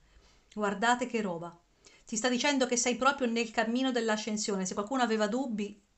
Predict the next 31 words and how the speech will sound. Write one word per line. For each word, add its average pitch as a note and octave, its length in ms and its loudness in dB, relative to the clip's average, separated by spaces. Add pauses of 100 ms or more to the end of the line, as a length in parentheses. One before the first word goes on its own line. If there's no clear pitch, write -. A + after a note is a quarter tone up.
(140)
ce-, G#3 280 -4
togliamoli G#3+ 460 -2
subito A3 300 -2
di G3+ 100 0
mezzo. E3+ 480 -6 (720)
Dice A3+ 300 0
proprio D4+ 480 0 (440)
che B3+ 120 -4
il B3 100 0
tuo B3+ 140 2
stato D4+ 340 2
di A3 120 -4
coscienza A3+ 680 -4
sta B3 180 0
diventando A3+ 840 2
più B3+ 160 0
alto, E3 320 0
sta - 180 -4
andando A3+ 520 4
più B3+ 120 -4
su. F#3+ 280 -2
Questo C4 300 0
è G#3+ 60 0
grazie A#3 360 2
sicuramente A3 580 -2
comunque A3 420 -2
a - 20 0
recitazioni G3+ 600 -4
o G3 60 -4
cose, F3+ 380 -4
eh, G#3+ 180 -6